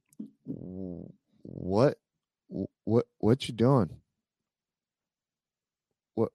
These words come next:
why, why, what the fuck, Texas A and M? I mean, this is a, so if someone wants to argue why N I L isn't a good thing, Texas A and M would be a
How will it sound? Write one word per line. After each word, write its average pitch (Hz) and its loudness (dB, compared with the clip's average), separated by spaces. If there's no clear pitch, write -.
why, 104 2
why, 101 0
what 147 0
the - -12
fuck, - 4
Texas - -4
A 87 2
and 80 -4
M? 101 -2
I 107 2
mean, 92 0
this 160 0
is 160 -2
a, 120 0
so 135 8
if 107 2
someone 208 2
wants 170 -2
to - 2
argue 131 6
why 113 2
N 131 4
I 117 6
L 117 8
isn't 117 2
a 98 0
good 98 0
thing, 143 2
Texas 165 4
A 139 8
and 120 4
M 113 2
would 113 -2
be 113 4
a 92 2